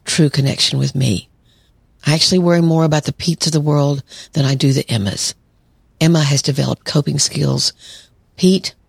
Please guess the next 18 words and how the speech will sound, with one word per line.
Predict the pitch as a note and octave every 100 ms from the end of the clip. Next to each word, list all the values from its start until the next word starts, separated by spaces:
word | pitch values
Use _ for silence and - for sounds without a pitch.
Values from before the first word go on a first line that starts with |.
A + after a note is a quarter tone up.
| _ _ -
not | B2+ -
so | - C#3+
much, | C3+ - -
except | - - - - -
in | D3+
the | -
area | C3+ C3+ - - _ _ _
of | -
achievement. | - - - - - - - _ _ _ _ _ _ -
It |
was | F3 D3+
Pete's | - - G3+ -
life | C3 A2+ C3+ - _ _ _
that | -
was | C#3
full | - C#3+
of | C3+
sadness. | - D3 C#3+ - - -